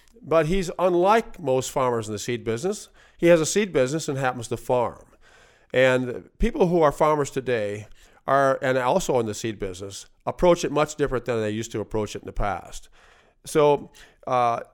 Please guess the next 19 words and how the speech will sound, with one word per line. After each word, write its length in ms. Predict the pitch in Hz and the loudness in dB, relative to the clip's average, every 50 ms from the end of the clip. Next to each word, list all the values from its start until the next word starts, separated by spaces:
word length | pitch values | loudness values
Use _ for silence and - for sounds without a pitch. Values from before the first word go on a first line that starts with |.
| _ _ | _ _
it 120 | - 156 180 | -2 -2 -2
was, 140 | 185 160 - - | -2 -4 -4 -4
it's 160 | 170 165 - | -4 -2 -2
the 120 | 170 165 | -2 0
opposite 360 | - 160 180 185 156 - - | 2 0 0 0 -2 -2 -2
of 40 | 147 | -2
what 120 | 143 143 - | -2 -2 -2
you 120 | 135 127 | -2 -4
think. 340 | - - 120 101 98 104 _ | -4 -4 -8 -8 -8 -10 _
Greg 240 | - 143 165 185 180 | 0 0 2 2 2
is 140 | 170 170 | 0 -2
from 420 | - 180 170 165 160 151 120 107 - - | 0 0 0 0 0 -2 -8 -10 -14 -10
Saint 280 | - - 175 170 143 | -4 -2 -2 0 2
Joseph, 440 | 135 156 165 160 - 160 143 - - - - | 2 2 0 0 0 -4 -6 -6 -10 -20 -10
uh, 200 | - 120 113 110 - | -6 -4 -4 -4 -2
Illinois, 500 | - 135 131 127 123 123 127 147 180 226 233 - - - - _ _ _ | -2 0 0 2 2 2 2 2 2 0 -4 -8 -16 -20 -20 _ _ _
uh, 140 | - 120 120 | -4 -4 -4
just 220 | 117 120 127 - | -2 -4 -4 -2
outside, 500 | 147 127 127 123 - - 139 117 113 110 | 0 0 0 0 -2 -2 -2 0 -2 -2